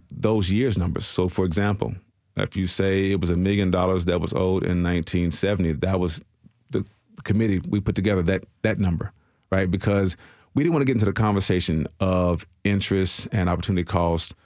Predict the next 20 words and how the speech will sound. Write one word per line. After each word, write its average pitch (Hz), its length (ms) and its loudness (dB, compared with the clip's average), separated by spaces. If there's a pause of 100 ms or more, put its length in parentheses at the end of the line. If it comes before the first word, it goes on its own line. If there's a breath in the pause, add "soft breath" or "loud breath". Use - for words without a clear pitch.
(240 soft breath)
Uh, 85 220 0
we 104 100 2
wanted 107 180 2
to 98 60 0
give 98 100 0
the 82 80 0
raw 98 220 2
numbers 90 240 2
and 80 100 0
say, 85 140 0
"Okay, 82 220 0
this 98 280 0
is 101 120 -4
how 95 180 0
much 90 280 0
was, 90 380 -2 (140)
was 90 300 0
withheld 87 500 0
that 104 240 -2
year, 120 340 0